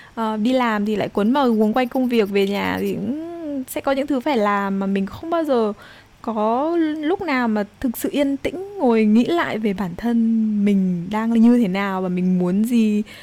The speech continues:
ờ, hay cái gì tốt cho mình các thứ. Nhưng mà đấy, đúng là cái thời gian ở bên Mỹ đã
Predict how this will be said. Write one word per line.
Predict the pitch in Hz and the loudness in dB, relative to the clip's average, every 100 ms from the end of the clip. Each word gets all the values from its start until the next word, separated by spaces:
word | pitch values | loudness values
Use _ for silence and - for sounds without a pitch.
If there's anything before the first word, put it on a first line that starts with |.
| - - - | -20 -20 -8
ờ, | 208 202 196 196 214 | -6 -4 -4 -6 -6
hay | 254 | -4
cái | 196 185 | -2 0
gì | 240 | 0
tốt | 233 339 - | 0 -2 -2
cho | |
mình | 285 233 | 0 0
các | 233 269 | 0 -2
thứ. | 254 208 214 247 | -2 0 0 0
Nhưng | 247 | -2
mà | 233 226 | -2 -4
đấy, | 190 175 - - 180 | -4 -4 -6 -14 -6
đúng | 185 220 | -4 -4
là | 247 | -6
cái | 180 | -6
thời | 226 196 | -2 -2
gian | 196 190 | -2 -4
ở | 170 | -4
bên | 196 208 | -2 -2
Mỹ | |
đã | 214 | -4